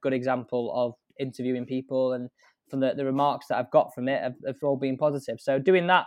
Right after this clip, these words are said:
maybe once a week or two times a month, um, is, is gonna be a goal of mine going forwards, as well as just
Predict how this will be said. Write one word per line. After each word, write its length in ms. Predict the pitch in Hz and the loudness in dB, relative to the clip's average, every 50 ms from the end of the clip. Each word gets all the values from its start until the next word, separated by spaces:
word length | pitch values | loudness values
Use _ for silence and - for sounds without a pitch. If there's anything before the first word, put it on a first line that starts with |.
| - | 0
maybe 340 | 160 160 156 156 156 151 143 - _ _ _ | -2 0 0 2 0 -2 -2 -6 _ _ _
once 260 | 165 165 165 156 - | 4 4 4 4 0
a 40 | 165 | -2
week 320 | 151 160 165 160 156 - | 0 0 0 -2 -2 0
or 340 | - 143 143 143 147 143 143 143 - | 4 6 8 8 8 8 6 2 -2
two 120 | - 170 156 | -4 -4 -2
times 280 | - 156 151 147 143 | 0 0 0 0 0
a 20 | 143 | 0
month, 280 | 143 147 151 143 - - _ _ _ - | 0 0 0 -2 -6 -14 _ _ _ -2
um, 360 | 139 139 139 139 139 139 139 | 2 4 6 6 4 2 0
is, 320 | - 143 143 135 139 - - - - _ _ _ - | -2 -2 -2 -2 -4 -8 -16 -20 -20 _ _ _ -6
is 160 | 143 131 - | -6 -6 -2
gonna 180 | - 143 143 | 0 0 2
be 140 | 135 135 139 135 | 4 4 2 2
a 60 | 131 | 2
goal 260 | - 143 139 139 135 | 4 4 4 4 4
of 60 | 135 | 2
mine 260 | 135 131 135 135 135 | 2 0 0 0 0
going 220 | 131 135 131 131 127 | 0 0 0 0 -2
forwards, 440 | - - 139 135 135 135 135 135 - | 0 2 2 2 2 0 -2 -4 -6
as 120 | 139 135 | -6 -2
well 140 | - 139 135 | -2 0 0
as 140 | 135 135 139 | 0 0 -2
just 360 | - - 139 135 - - - | -4 -6 -6 -6 -8 -14 -20